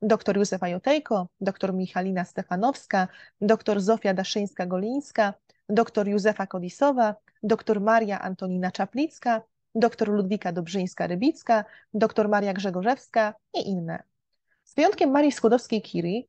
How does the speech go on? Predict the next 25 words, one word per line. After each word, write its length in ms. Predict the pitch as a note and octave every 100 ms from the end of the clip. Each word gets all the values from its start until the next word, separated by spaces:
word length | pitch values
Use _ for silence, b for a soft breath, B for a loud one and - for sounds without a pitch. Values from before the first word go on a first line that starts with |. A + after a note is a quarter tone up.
| -
mało 560 | A#3+ C4 G#3+ F#3+ E3+ -
lub 220 | G#3+ -
wcale 460 | - - C#4 G3 F#3
poza 220 | G3 F#3+
światem 400 | - C#4+ D#4+ C4
naukowym 680 | G#3+ G#3 C4 G#3+ F3 E3+ -
wie 260 | G#3 C4+ -
o 100 | A3
nich 200 | G#3+ -
społeczeństwo 720 | - F#3 G3+ F#3 - - E3+
nasze, 400 | F3 - - G3 _ b b b -
mimo 200 | A#3+ A#3
że 100 | A3
na 80 | G#3
liście 320 | A#3 - A3
międzynarodowych 720 | G#3 G3+ G3 G3 G#3 G#3 -
uczonych 460 | F#3 A3+ G#3+ G#3+ D4
notowane 460 | D#4 A3 F#3 F3
są 200 | - F3
od 120 | E3+
dawna. 420 | E3 F3 F#3+ - - _ _ b b b b
Pierwsze 300 | - G4 -
grupy 240 | C4 C4 B3
studentek 500 | - F#3+ A3+ A3+ -
polskich 640 | F#3+ F3+ - G3 G3+ -